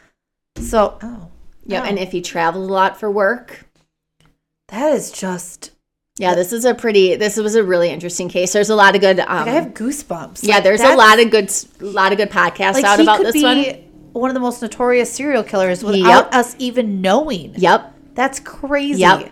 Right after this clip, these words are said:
Speaker 2: No, this is a really, this, when I found this one, I was like, "Oh, this is
Speaker 1: And
Speaker 2: a
Speaker 1: you
Speaker 2: good
Speaker 1: said
Speaker 2: one to
Speaker 1: there
Speaker 2: do."
Speaker 1: was a forty-eight hours episode
Speaker 2: Yep.
Speaker 1: on this? Okay, I wanna watch that.
Speaker 2: Yeah, this
Speaker 1: That's
Speaker 2: is
Speaker 1: really
Speaker 2: a really
Speaker 1: cool.
Speaker 2: good, this is a really good, um,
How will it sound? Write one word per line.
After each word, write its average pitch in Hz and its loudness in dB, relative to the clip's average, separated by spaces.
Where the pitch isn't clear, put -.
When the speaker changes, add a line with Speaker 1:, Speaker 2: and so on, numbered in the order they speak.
Speaker 2:
No, 208 4
this 185 2
is 240 -2
a 233 2
really, 208 2
this, 208 0
when 214 -6
I 208 0
found 208 -2
this 202 -2
one, 247 2
I 208 2
was 202 2
like, 196 2
"Oh, 165 -6
this 170 -2
is 180 -4
Speaker 1:
And - 0
Speaker 2:
a 277 -4
Speaker 1:
you - 0
Speaker 2:
good 180 2
Speaker 1:
said 294 2
Speaker 2:
one - -2
to - -2
Speaker 1:
there 262 4
Speaker 2:
do." 262 4
Speaker 1:
was 247 2
a 254 0
forty-eight 233 0
hours 202 -2
episode 254 -6
Speaker 2:
Yep. 214 6
Speaker 1:
on 202 -4
this? 302 -8
Okay, 180 -6
I 180 -8
wanna 170 -8
watch - -14
that. 208 0
Speaker 2:
Yeah, 180 4
this - 0
Speaker 1:
That's 233 -2
Speaker 2:
is 220 2
Speaker 1:
really 240 8
Speaker 2:
a 208 4
really 202 6
Speaker 1:
cool. - -10
Speaker 2:
good, 131 -12
this 185 0
is 208 -10
a 208 -6
really 180 0
good, 151 -8
um, 143 -8